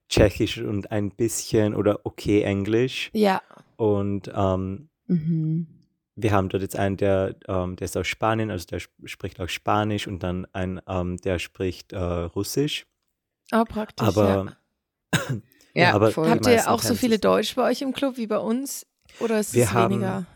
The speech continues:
Speaker 1: wir haben keine, äh, deutschen Tänzer, aber sehr viele
Speaker 2: Nee, ich meine jetzt an
Speaker 1: deutsche
Speaker 2: Gästen.
Speaker 1: Klienten. Ja, ja, sehr viele
Speaker 2: Ja.
Speaker 1: deutsche Gäste.
Speaker 2: Ja.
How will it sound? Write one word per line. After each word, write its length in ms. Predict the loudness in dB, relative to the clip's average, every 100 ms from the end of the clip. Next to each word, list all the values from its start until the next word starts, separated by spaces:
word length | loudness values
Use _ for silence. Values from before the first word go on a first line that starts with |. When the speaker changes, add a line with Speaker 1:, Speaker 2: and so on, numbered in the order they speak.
| -12 -12 -12 _ _ _ _ 0
Speaker 1:
wir 140 | 4 6
haben 280 | 4 2 -2
keine, 480 | 0 0 -2 -2 -2
äh, 280 | 0 -2 -4 -6
deutschen 360 | -4 -4 -6 0
Tänzer, 340 | 0 2 2
aber 220 | 4 4
sehr 180 | 2 0
viele 220 | 2 4
Speaker 2:
Nee, 60 | 4
ich 80 | 6
meine 160 | 4 4
jetzt 140 | 4
an 100 | 4
Speaker 1:
deutsche 60 | 4
Speaker 2:
Gästen. 80 | 4
Speaker 1:
Klienten. 500 | 2 2 0 -2 -6 _ 0
Ja, 140 | 2
ja, 260 | 2 0 -2
sehr 200 | -2 -2
viele 220 | 2 2
Speaker 2:
Ja. 100 | 2 2
Speaker 1:
deutsche 280 | 0 -2
Gäste. 540 | -2 -4 -4 -6 -6 -8 _ _ _ _ _ 0
Speaker 2:
Ja. 220 | 0